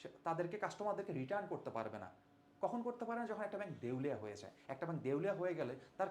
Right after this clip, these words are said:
কাস্টমারদেরকে যে গ্রাহকের সঞ্চিত অ-, অর্থ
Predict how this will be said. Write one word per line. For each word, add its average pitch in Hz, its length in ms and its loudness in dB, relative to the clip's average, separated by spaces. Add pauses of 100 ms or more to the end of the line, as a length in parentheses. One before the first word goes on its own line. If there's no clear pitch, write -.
কাস্টমারদেরকে 165 720 0 (420)
যে 135 100 0 (500)
গ্রাহকের 214 460 4 (280)
সঞ্চিত 196 320 0
অ-, 127 220 2 (120)
অর্থ - 200 -6